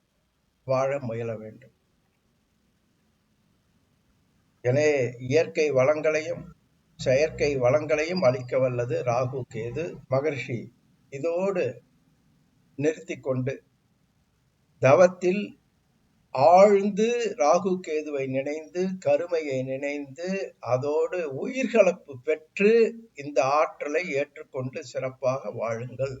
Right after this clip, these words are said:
என்று கூறிவிட்டார். ஆனால் ஜோதிட சாஸ்திரத்தை பார்க்கும் பொழுது இந்த ராகு கேது போதிய அளவு நாம் கருவாக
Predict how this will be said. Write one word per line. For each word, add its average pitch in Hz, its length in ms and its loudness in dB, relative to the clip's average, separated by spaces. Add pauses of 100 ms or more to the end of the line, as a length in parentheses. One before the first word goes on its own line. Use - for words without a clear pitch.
(120)
என்று 123 260 -10
கூறிவிட்டார். 120 720 -12 (1800)
ஆனால் 202 340 10
ஜோதிட 240 460 8
சாஸ்திரத்தை 180 760 4
பார்க்கும் 143 440 4
பொழுது 127 340 -2 (1900)
இந்த 160 180 6
ராகு 190 480 8
கேது 175 420 2 (1120)
போதிய 202 400 4 (100)
அளவு 185 380 8 (1900)
நாம் 151 320 0
கருவாக 208 800 10